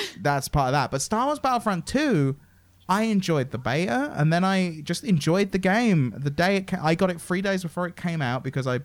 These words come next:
ordered the super expensive, like, well, middle, uh, expensive edition. I didn't buy, like, the one that was hundreds of pounds, but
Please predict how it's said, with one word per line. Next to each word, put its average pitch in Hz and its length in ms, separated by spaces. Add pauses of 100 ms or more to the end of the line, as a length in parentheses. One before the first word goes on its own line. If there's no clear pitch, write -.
(160)
ordered 131 380
the 123 100
super 127 580
expensive, 123 720 (480)
like, 131 200
well, 120 200
middle, 127 500 (140)
uh, 90 100 (220)
expensive 123 540
edition. 110 320
I 110 60
didn't 117 200
buy, 107 200
like, 104 180
the - 80
one 104 160
that 104 100
was 104 140 (160)
hundreds 110 400
of 127 80
pounds, 107 380
but 123 260